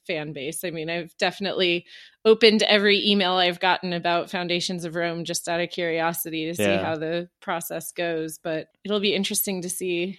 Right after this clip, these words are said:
Speaker 1: if they make the January cut. I
Speaker 2: Yeah.
Speaker 1: felt like they still had some real balancing. Well, that's maybe a, a little, putting it a little strong. I was gonna say they had balancing to do. They, they did have some, I thought.
Speaker 2: Yeah, it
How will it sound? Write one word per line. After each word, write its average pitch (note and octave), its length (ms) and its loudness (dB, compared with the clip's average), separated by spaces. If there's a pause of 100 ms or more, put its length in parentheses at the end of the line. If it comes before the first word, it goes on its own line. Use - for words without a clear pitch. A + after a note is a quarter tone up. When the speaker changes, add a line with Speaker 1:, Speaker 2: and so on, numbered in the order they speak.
Speaker 1:
if F#3+ 220 -10
they F#3 460 -2 (380)
make G3 240 -2
the F#3+ 100 -2
January F3 880 -6 (380)
cut. - 580 -8
I - 120 6
Speaker 2:
Yeah. D4+ 100 4
Speaker 1:
felt E4+ 160 4
like F#4 160 2
they D4+ 100 2
still C#4 300 0
had A3+ 420 2
some F#3+ 560 -2 (240)
real F3+ 480 -2 (220)
balancing. E3+ 640 -4
Well, C#4 360 4 (600)
that's C4+ 180 2
maybe C#4+ 280 8
a, A3+ 120 6
a A3 100 6
little, G3+ 520 2
putting A#3 220 2
it A3 40 6
a G3+ 60 6
little F3 180 2
strong. E3 240 -2
I F3+ 80 4
was G3 140 2
gonna A3+ 100 6
say F#3+ 400 4
they F#3+ 220 2
had F#3 240 -2
balancing F3+ 520 -2
to F3+ 120 -10
do. E3 180 -4
They, G3 280 -2 (200)
they A#3 100 2
did A#3 160 0
have G#3 180 2
some, D#3+ 280 -4
I C#3+ 100 -6
thought. F3 340 -8 (220)
Speaker 2:
Yeah, G#2+ 540 2
it D#3+ 60 2